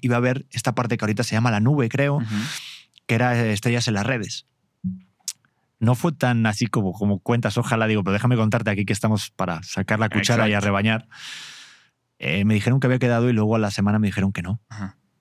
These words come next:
Speaker 1: Que no, que encontraron otro conductor.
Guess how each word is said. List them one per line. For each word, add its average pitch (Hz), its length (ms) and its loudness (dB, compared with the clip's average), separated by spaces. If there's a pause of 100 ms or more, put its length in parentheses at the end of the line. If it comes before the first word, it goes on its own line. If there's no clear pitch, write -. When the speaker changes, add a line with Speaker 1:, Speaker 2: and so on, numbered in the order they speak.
(280)
Speaker 1:
Que 92 340 2
no, 92 720 2
que 95 260 -2
encontraron 104 460 0
otro 98 180 0
conductor. 104 520 0